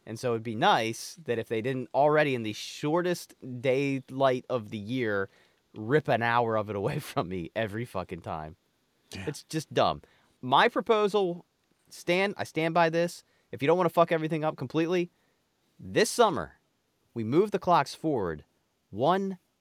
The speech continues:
Speaker 1: half hour. Not an hour, half an hour. So it, it, it, it, at two in the morning, at two thirty in the morning, it becomes three in the morning. That's it. And then we're done.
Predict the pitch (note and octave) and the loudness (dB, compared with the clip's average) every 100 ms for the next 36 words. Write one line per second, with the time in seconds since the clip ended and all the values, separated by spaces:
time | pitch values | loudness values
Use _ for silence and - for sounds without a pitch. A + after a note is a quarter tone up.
0 | _ - D#3 D3+ C3+ A#2 F#2+ D#2+ - _ | _ -4 -4 -2 -2 -2 -2 -6 -16 _
1 | _ _ _ _ _ F#2 B2+ F#3+ E3+ C#3 | _ _ _ _ _ -6 -4 -4 -4 -2
2 | C#3 C#3+ _ _ _ _ _ _ _ _ | -4 -8 _ _ _ _ _ _ _ _
3 | _ _ _ - B2+ C3 B2 F#2 D2 - | _ _ _ -8 -6 -4 -6 -8 -10 -14
4 | _ _ _ - C#3+ B2 A2+ - _ - | _ _ _ -2 2 4 2 -4 _ -6
5 | - G#2+ - _ - F2 - - A2 - | -2 -4 -6 _ -8 -8 -8 -10 -10 -10
6 | - E3+ A3+ A3+ A3 A3+ G3 A2 A2+ - | 2 4 4 2 2 2 2 0 -2 -4
7 | - B3 - C#4+ D#4 A#3+ E3 C3 A#2+ A2+ | 0 0 0 0 0 2 0 0 0 0
8 | G#2 G2+ G#2 - C3+ C3+ C#3 B2 A#2 - | 0 -2 -6 -6 -4 -2 -4 -6 -8 -18
9 | _ _ _ - _ _ _ _ _ _ | _ _ _ -20 _ _ _ _ _ _
10 | _ C#3+ C#3 G2+ E2+ D2 D2 _ _ G2+ | _ -2 0 -2 -6 -10 -14 _ _ -10
11 | - G2 - _ - G#2 G2 E2+ C#2+ | -6 -6 -6 _ -12 -8 -6 -8 -10